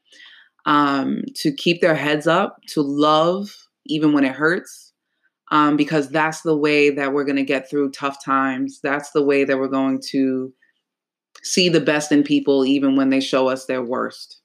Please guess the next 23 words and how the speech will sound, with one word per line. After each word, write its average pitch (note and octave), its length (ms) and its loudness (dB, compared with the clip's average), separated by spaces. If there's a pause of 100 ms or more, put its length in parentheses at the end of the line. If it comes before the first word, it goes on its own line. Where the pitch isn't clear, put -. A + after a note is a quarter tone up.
(100)
you B2+ 140 -6
know? A#2+ 280 -8 (1120)
And D3+ 680 4 (1000)
you F3 100 2
wanna G3 260 2
learn. G#3 600 2
That's, D#3+ 360 -4
that's D#3+ 260 -2
really F3+ 340 2
what F3 160 2
it's F3 160 -2
all D#3+ 180 2
about. F3+ 340 -2
That's D3 180 -4
why D3+ 160 2
we're C#3 120 0
here, D#3+ 480 -2
I C3 200 -2
believe. E3+ 540 -2
I D#3 100 -4
think D#3+ 260 -6
we're D#3+ 180 0
born D#3 600 -2